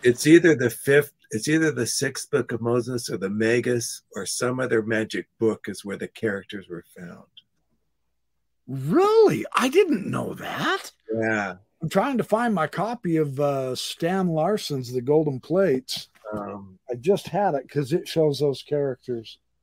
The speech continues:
Speaker 2: Wow,
Speaker 1: he
Speaker 2: I did not know that.
Speaker 1: he figured out what, where the stuff from the parchments came from. The Hiram Smith parchments
Speaker 2: Oh.
Speaker 1: came from the Magus. Um,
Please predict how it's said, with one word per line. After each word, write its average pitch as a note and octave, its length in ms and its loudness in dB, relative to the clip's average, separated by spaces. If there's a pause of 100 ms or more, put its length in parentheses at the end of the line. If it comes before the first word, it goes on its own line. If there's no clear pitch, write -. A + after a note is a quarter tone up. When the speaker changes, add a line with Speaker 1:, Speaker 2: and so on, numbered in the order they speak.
(280)
Speaker 2:
Wow, A3 400 2
Speaker 1:
he C3 60 4
Speaker 2:
I E3 80 4
did D#3+ 120 -2 (180)
not E3+ 180 -6
know E3+ 200 -2
that. G#2 280 -8 (460)
Speaker 1:
he C3 120 2
figured C3 520 2
out A#2+ 280 4
what, A#2+ 300 4 (140)
where A2+ 280 4
the G#2 160 -2
stuff - 320 -2
from A2+ 160 -6
the F#2 120 -8 (120)
parchments B2 500 -2
came F#2 340 -8
from. G2 480 -10 (320)
The F#2+ 120 -2
Hiram A#2 420 2
Smith A2+ 280 -2 (100)
parchments F2+ 800 -8 (560)
Speaker 2:
Oh. A2 180 -6
Speaker 1:
came A2 300 2 (320)
from A2 420 4 (180)
the G#2+ 100 4
Magus. G#2+ 840 2 (1800)
Um, F2+ 460 -8